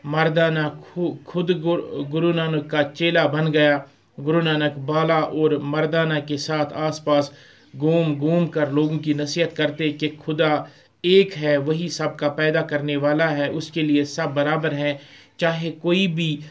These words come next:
मजहब मानो मगर नेक काम करो ताकि खुदा के सामने शर्मिंदा न हो। इस तरह होते होते उनको सब गुरु नानक कहने लगे। बच्चों,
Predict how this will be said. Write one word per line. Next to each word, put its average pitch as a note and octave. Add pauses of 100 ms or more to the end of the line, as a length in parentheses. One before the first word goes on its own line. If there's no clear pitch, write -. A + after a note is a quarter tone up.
(180)
मजहब E3
मानो D#3+
मगर D3+
नेक E3+
काम D#3
करो D#3+
ताकि D#3
खुदा E3
के D#3
सामने D3
शर्मिंदा D#3
न E3+
हो। D3 (320)
इस E3+
तरह D3 (320)
होते E3+
होते D3
उनको D3+
सब D#3
गुरु D3+
नानक C#3+
कहने C#3+
लगे। C3 (880)
बच्चों, E3+